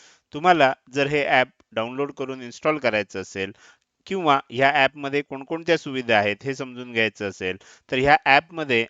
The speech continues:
आपण शेअर मार्केट मराठीचे फ्री कोर्सेस, प्रीमियम ग्रुप आणि पेड कोर्सेसचा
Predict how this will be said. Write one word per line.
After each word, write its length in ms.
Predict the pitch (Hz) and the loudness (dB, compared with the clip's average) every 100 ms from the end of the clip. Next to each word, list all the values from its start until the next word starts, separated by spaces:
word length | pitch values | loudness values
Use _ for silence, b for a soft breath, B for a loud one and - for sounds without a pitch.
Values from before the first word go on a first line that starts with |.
| _ | _
आपण 380 | 120 - 135 123 | -6 -2 -2 -2
शेअर 200 | - 135 | -4 -2
मार्केट 400 | 135 123 123 123 | 0 -2 -2 -8
मराठीचे 600 | 113 104 101 113 107 120 117 | -4 -2 -2 -6 -12 -12 -12
फ्री 200 | 127 127 117 | -8 -8 -8
कोर्सेस, 580 | 101 92 - 95 95 - | -10 -12 -8 -6 -6 -10
प्रीमियम 500 | - 120 117 117 110 98 | -12 -10 -8 -8 -8 -14
ग्रुप 340 | 95 92 - | -12 -12 -10
आणि 160 | 110 117 139 | -10 -8 -4
पेड 180 | 127 131 | -4 -4
कोर्सेसचा 680 | 127 104 - 95 - 110 143 | -6 -12 -10 -12 -8 -4 -4